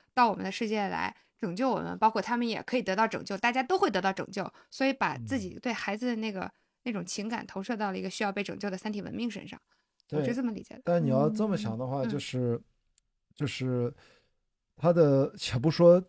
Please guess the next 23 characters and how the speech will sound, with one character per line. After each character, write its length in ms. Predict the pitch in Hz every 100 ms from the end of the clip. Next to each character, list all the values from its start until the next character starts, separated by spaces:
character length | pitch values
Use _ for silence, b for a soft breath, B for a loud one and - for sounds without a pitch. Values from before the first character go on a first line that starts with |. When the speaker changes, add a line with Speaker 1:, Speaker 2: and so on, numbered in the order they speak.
| _ _ _
Speaker 2:
电 160 | - 180
视 80 | 175
剧 160 | 208
里 60 | 156
面 100 | 127
的 80 | 120
时 260 | - - 120
间 220 | 131 131
压 160 | 147
缩 160 | 135 139
得 40 |
非 160 | 117 104
常 140 | 107
短， 180 | 107 - - -
Speaker 1:
嗯。 60 | -
Speaker 2:
都 60 |
发 160 | 131 131
生 80 | 117
在 80 | 110
二 180 | 143 131
零 100 | 120
二 100 | 110
四。 260 | - 139